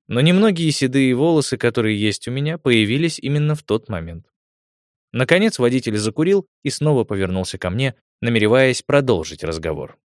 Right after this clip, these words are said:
Но я не давал ему особенно разговориться и умудрялся отвечать на вопросы, когда они только зарождались под его кепкой.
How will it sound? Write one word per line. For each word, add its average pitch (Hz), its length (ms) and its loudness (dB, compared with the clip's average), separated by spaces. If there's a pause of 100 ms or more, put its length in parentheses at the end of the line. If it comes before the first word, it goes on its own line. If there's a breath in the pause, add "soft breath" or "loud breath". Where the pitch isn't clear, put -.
(480)
Но 113 140 -2
я 170 160 4
не 175 100 2
давал 147 300 4
ему 87 560 -2
особенно 82 580 -4
разговориться 95 680 -2
и 87 120 -2
умудрялся 110 580 0
отвечать 104 400 -4
на 95 80 -6
вопросы, 113 400 -2
когда 101 260 -2
они 110 160 -2
только 110 380 -2
зарождались 104 640 -2
под 85 160 -12
его 80 200 -6
кепкой. - 480 -14